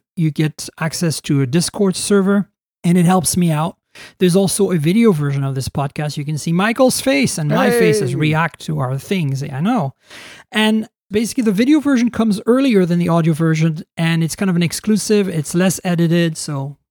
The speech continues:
Speaker 1: check that out. Consider that. Patreon dot com slash Dan Carroll, patreon dot com slash T N K G R L. I wanna thank Jen W, who are our latest patron this week.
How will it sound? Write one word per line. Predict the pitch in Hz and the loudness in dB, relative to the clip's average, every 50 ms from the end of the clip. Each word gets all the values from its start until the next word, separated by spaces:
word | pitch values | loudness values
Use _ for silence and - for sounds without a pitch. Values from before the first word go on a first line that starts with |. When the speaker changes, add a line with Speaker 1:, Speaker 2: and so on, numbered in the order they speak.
| _ _ - | _ _ -12
Speaker 1:
check | - 190 175 - - | -10 -8 -8 -8 -6
that | 185 170 160 | -6 -4 -2
out. | 160 156 156 - | -2 -2 -4 -4
Consider | - 156 135 - 180 165 160 156 | -6 -8 -8 -6 -6 -4 -2 -2
that. | 147 143 139 135 143 - - - - - - - - - - | -2 0 0 -2 -2 -6 -10 -20 -20 -20 -20 -20 -14 -2 2
Patreon | 214 269 240 - - 269 262 254 | 2 2 2 2 0 2 2 2
dot | 240 226 - | 2 0 0
com | - - 208 202 190 | -2 -2 0 0 0
slash | - - 190 175 151 - - | -2 -2 -2 -2 -2 -2 -4
Dan | 170 156 151 | -4 -4 -4
Carroll, | - - 160 147 143 143 _ - - | -4 -4 -4 -4 -4 -6 _ -6 -2
patreon | 185 180 165 - - 175 151 147 147 143 | -2 -2 -2 -4 -6 -6 -4 -4 -4 -4
dot | 135 131 - - | -4 -6 -6 -8
com | - - 156 143 131 131 127 127 120 - _ _ _ - | -10 -6 -4 -4 -4 -4 -6 -6 -10 -12 _ _ _ -16
slash | - - 147 135 127 - - - | -8 -6 -4 -2 -2 -4 -4 -6
T | - - 214 202 | -4 -4 -2 -2
N | 160 156 | -2 -2
K | 143 - 165 156 | -2 -2 -2 -2
G | 143 143 151 | -2 0 0
R | 156 190 214 | 0 2 0
L. | 196 196 | 0 0
I | 190 214 | 0 0
wanna | 277 311 277 - | 0 2 0 0
thank | - - - - - 247 240 233 220 - - - - 127 | 0 -4 -10 -6 -2 0 2 2 2 0 -4 -8 -10 -8
Jen | 127 139 151 220 247 277 285 277 220 160 | -2 0 0 2 2 2 2 0 0 0
W, | 175 220 247 262 247 196 165 135 120 | 0 0 0 2 2 2 2 2 0
who | 143 | 0
are | 143 139 | 0 -2
our | 139 135 | 0 0
latest | 139 165 214 247 233 - - - | 0 0 2 2 0 0 -2 -2
patron | - 185 170 - - 180 170 170 | -2 -2 -2 -2 -4 -4 -2 -2
this | 170 - - - | -2 -4 -2 0
week. | 180 180 170 - | 0 0 0 -2